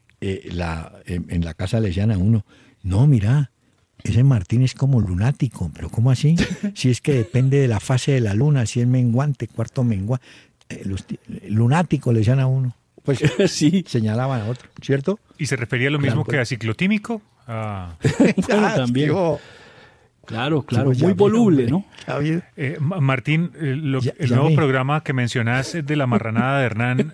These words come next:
Speaker 1: <laughs>
Speaker 3: eh, ¿es de los mismos creadores de La Perrada de Edgar?
Speaker 2: <laughs> Uy, en La Perrada me acuerdo que
Speaker 1: Ya
Speaker 2: uno,
Speaker 1: vi.
Speaker 2: eh, ¿vos te acordás
Speaker 1: Pero
Speaker 2: de esos perros con
Speaker 1: no, se
Speaker 2: camarón y con frijoles?
Speaker 3: Sí,
Speaker 2: Uno-,
Speaker 3: sí,
Speaker 2: unos
Speaker 3: huevito de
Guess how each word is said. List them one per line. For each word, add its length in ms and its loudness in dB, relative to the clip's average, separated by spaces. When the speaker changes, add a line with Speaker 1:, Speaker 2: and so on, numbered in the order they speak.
Speaker 1:
<laughs> 80 -20
Speaker 3:
eh, 320 -4
¿es 200 -4
de 60 -2
los 100 -2
mismos 180 -2
creadores 280 -2
de 40 0
La 80 0
Perrada 400 0
de 160 2
Edgar? 220 -2
Speaker 2:
<laughs> 140 6
Uy, 180 4
en 80 2
La 100 2
Perrada 460 0
me 60 2
acuerdo 360 -2
que 60 0
Speaker 1:
Ya 120 4
Speaker 2:
uno, 140 2
Speaker 1:
vi. 120 2
Speaker 2:
eh, 160 4
¿vos 180 2
te 60 4
acordás 220 2
Speaker 1:
Pero 100 6
Speaker 2:
de 60 6
esos 180 0
perros 360 2
con 140 0
Speaker 1:
no, 60 -6
se 40 -18
Speaker 2:
camarón 460 2
y 80 -2
con 240 0
frijoles? 480 2
Speaker 3:
Sí, 120 -4
Speaker 2:
Uno-, 260 2
Speaker 3:
sí, 60 -4
Speaker 2:
unos 200 2
Speaker 3:
huevito 40 -2
de 60 -4